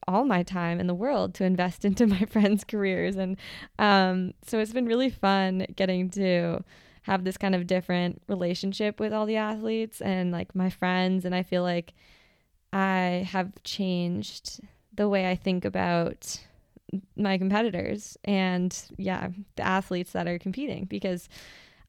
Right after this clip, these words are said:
I, from this side of the camera, it looks really scary, <laughs> honestly. I understand why moms and dads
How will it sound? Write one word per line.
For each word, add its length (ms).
I, 720
from 200
this 200
side 260
of 60
the 120
camera, 380
it 80
looks 180
really 200
scary, 580
<laughs> 120
honestly. 720
I 120
understand 520
why 100
moms 480
and 280
dads 480